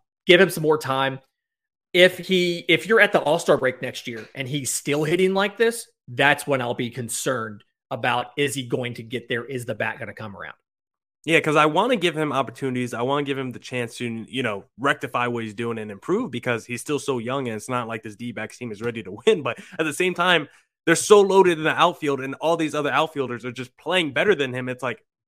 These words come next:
Speaker 2: does he deserve to get opportunities when so other, so many other guys are eating? And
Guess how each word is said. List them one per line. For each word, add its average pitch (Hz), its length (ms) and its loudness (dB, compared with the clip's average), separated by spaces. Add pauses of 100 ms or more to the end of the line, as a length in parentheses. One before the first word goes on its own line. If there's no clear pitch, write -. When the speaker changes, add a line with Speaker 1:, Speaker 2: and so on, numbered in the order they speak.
(100)
Speaker 2:
does - 240 0
he 208 100 -4
deserve 175 380 -2
to 185 80 -8
get 170 100 -4
opportunities 175 500 -6
when 143 120 -8
so 143 380 -4
other, 143 280 -4
so - 140 -2
many 143 200 -2
other 131 160 -6
guys 127 240 -2
are 117 140 -8
eating? 139 360 -6
And 120 140 -2